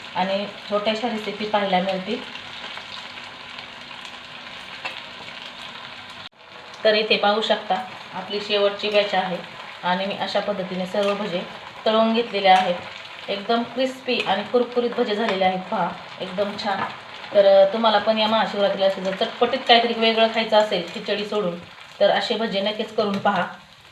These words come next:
आता डिशमध्ये मी एका काढून घेतलेले आहेत. आता भजे म्हणल्यानंतर थोडंसं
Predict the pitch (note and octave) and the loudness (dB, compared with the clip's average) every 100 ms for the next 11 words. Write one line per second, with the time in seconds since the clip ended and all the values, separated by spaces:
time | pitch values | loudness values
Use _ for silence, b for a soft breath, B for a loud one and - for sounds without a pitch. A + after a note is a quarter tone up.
0 | - - - - - - _ _ _ _ | -20 -20 -20 -20 -20 -20 _ _ _ _
1 | - - - - - - G3 F#3+ G3 - | -18 -12 -12 -12 -14 -2 2 2 2 -6
2 | - - F#3+ A3+ A3+ A3+ G#3 G3+ G#3 G3 | -14 -14 -8 -6 -2 -2 0 -2 -4 -4
3 | G3+ G3 G#3+ G#3+ G#3 A#3 F3+ F3 F3+ F#3 | -4 2 4 4 0 -4 0 2 2 -2
4 | - - - - G3 A3+ A3+ - - G3+ | -8 -8 -8 -2 2 4 4 2 -4 -2
5 | C4+ A#3+ B3+ B3 A#3 A3+ A#3 A#3 A#3+ A#3+ | 0 4 4 6 6 4 4 2 4 4
6 | A#3 | 4